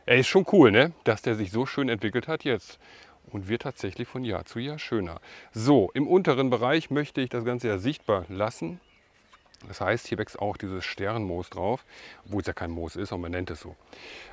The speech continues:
Ähm, da muss ich mir mal grad überlegen, wie ich da vorgehe, weil ich habe auch keinen Bock, jedes Mal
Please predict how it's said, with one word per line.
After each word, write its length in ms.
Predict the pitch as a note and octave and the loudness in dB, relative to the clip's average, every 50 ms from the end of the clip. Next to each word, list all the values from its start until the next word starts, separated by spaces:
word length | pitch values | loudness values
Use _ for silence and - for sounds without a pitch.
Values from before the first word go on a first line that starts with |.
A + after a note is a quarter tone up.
| - - | -6 0
Ähm, 640 | A#2 A#2+ A#2 A#2+ A#2+ A#2+ A#2+ A#2+ A#2 A#2+ A#2 A2 G2 | 4 6 6 6 6 6 4 4 2 0 -2 -4 -2
da 300 | F#2+ G#2+ A2 B2+ D3 D#3+ | 0 2 2 2 2 0
muss 240 | E3 E3 E3 D#3+ - | 0 -2 -4 -6 -8
ich 120 | - C#3+ - | -8 -8 -4
mir 120 | D3 C#3+ | -4 -2
mal 140 | B2+ B2+ A2 | -2 -2 -2
grad 200 | B2 B2+ A#2+ A#2+ | -4 -4 -4 -4
überlegen, 580 | - A2 G2+ G2 G#2+ A#2+ A#2 B2 A2 F#2+ F#2+ | -4 -4 -2 -2 -2 -2 -2 -2 -4 -6 -6
wie 140 | G2+ A2+ A2+ | -8 -8 -8
ich 260 | D#2+ G2 G2+ - - - | -8 -10 -14 -16 -14 -8
da 180 | - G#2 G#2+ G#2 | -4 -4 -4 -4
vorgehe, 500 | - - - - G#2 F#2+ F#2+ G2 F#2 F2+ | -6 -10 -6 -2 -2 -2 -2 -2 -4 -4
weil 80 | G2 | -4
ich 100 | G#2+ - | -4 -4
habe 100 | C3+ B2 | -4 -4
auch 120 | A#2 - - | -4 -6 -6
keinen 220 | - - A#2+ A2+ | -4 -4 -2 0
Bock, 200 | B2 B2+ - - | -2 -2 -2 -2
jedes 360 | A2 B2 D#3+ F3+ D3 A2 - | 0 0 2 2 2 0 -2
Mal 300 | - F#2+ F#2+ G2+ A2 B2 | -6 -4 -2 -2 -2 -4